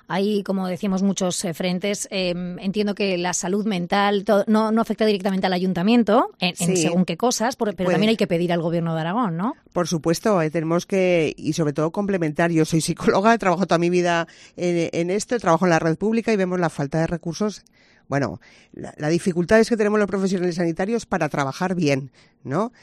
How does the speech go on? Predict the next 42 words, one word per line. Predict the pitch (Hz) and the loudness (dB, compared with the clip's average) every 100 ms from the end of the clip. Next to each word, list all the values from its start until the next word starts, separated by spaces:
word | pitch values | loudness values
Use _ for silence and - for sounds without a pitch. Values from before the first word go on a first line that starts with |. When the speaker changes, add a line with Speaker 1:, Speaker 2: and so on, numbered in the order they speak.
| - - | -20 -18
Speaker 2:
Entonces, | - 147 175 180 190 | -10 0 0 0 -4
eh, | 185 175 170 | -2 0 0
nuestro | 165 160 165 | 0 -2 -4
programa, | 151 151 170 214 220 311 - | -4 -4 -4 -4 -6 -8 -10
eh, | 185 175 160 151 147 139 135 135 131 | -6 -4 -6 -6 -8 -10 -12 -14 -10
proponemos | 160 151 165 196 214 - | -8 -4 -2 -4 -6 -8
un | 185 | -8
plan | 156 156 | -4 -4
de | |
salud | 156 180 | -4 -4
mental | 180 175 185 | -4 -4 -6
sobre | 190 185 | -4 -6
todo | 160 196 | -4 -4
para | 202 175 | -2 -4
jóvenes | - 190 190 226 285 - - - _ _ | -2 -4 -2 -6 -10 -16 -20 -20 _ _
y | 180 180 170 156 | 0 0 0 0
para | 156 | 0
adolescentes. | 139 131 - 147 113 - - - - - - - - | 0 0 0 -2 -2 -6 -10 -12 -14 -20 -20 -20 -16
Speaker 1:
Eh, | - | -6
Natalia, | 196 190 196 190 170 | -4 0 0 0 -2
como | 190 180 | -2 -4
decíamos, | 170 202 196 | -4 -4 -2
se | 190 | -2
pueden | 190 196 185 | 0 0 2
abordar | 185 185 185 | 2 2 0
muchos | 180 - 180 | -2 -2 -4
Speaker 2:
Muchos | 160 185 | 0 2
Speaker 1:
temas, | 190 214 | 4 4
Speaker 2:
temas. | 196 170 151 160 | 4 2 2 0
Speaker 1:
eh, | |
pero | 208 202 202 185 | -2 0 2 0
nos | 190 196 | 0 -2
vamos | 202 233 | 0 -2
quedando | 254 240 240 | 0 0 0
sin | 233 220 | 0 2
tiempo. | 220 214 | 2 2
Si | 269 233 | 0 2
llegara | 202 196 | 2 2
el | 254 | 2
Speaker 2:
Sí. | 277 | 0
Speaker 1:
momento | 269 247 240 | 0 0 -2
de, | 214 202 | 0 0